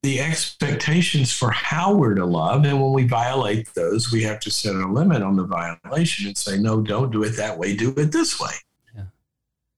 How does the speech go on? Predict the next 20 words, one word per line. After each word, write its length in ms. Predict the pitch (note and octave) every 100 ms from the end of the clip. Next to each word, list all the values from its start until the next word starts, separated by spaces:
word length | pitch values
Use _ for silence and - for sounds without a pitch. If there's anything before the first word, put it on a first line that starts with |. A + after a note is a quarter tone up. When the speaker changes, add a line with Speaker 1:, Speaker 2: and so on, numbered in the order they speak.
| _ _ -
Speaker 1:
And 160 | C3+ C#3
love 200 | D3 D#3+
and 100 | D#3
expectations 760 | D3 - C#3+ D3+ C#3 D#3 C#3+
always 420 | C#3+ A#3 C4 - -
go 120 | F2+
together. 380 | D#2 C#3+ - - - _ _ _ _ _ _ _ _ _ _ _ _
Now, 140 | G#2+ G#2
when 100 | G2
you 80 |
say, 540 | F#2+ F2+ D#2+ D#2+ C#2 - _ _ _ _ _ _ _ _ -
"Are 100 | F3
we 160 | E3+
gonna 200 | E3+ D3+
forgive 420 | D3+ D#3 D3+ C4 -
someone 500 | - A2 F2+ E2+ F2+
and 120 | D#2+
have 280 | G2 D#2 D#2 _ _ _ _ _ _ _ _ _ _ _ _ _
grace 720 | - G#3 E3+ G2 - - - - _ _ _ _ -
where 560 | A#2 G#2 F#2 E2 -